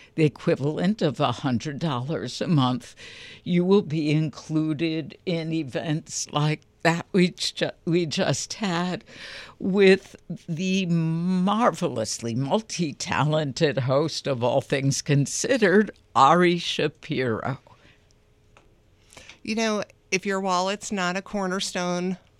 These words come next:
Speaker 2: level wallet, we totally get that. And ten dollars a month seems to be the most comfortable level for new sustainers, and it's really the best way to give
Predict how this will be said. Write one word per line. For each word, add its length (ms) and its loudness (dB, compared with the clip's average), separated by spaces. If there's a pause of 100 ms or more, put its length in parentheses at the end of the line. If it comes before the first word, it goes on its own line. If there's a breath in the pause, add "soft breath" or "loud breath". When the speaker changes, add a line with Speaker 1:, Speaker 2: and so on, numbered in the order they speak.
Speaker 2:
level 380 0
wallet, 540 0
we 100 -2
totally 540 -4
get 220 -2
that. 280 -2
And 180 -4
ten 280 -2
dollars 340 0
a 60 -4
month 320 -2
seems 340 -4
to 100 -4
be 160 -2
the 120 -2
most 300 -4
comfortable 640 -4
level 360 -2
for 160 -8
new 240 0
sustainers, 840 -4
and 100 -2
it's 160 -4
really 440 -4
the 100 -4
best 320 -4
way 100 -4
to 100 -8
give 320 0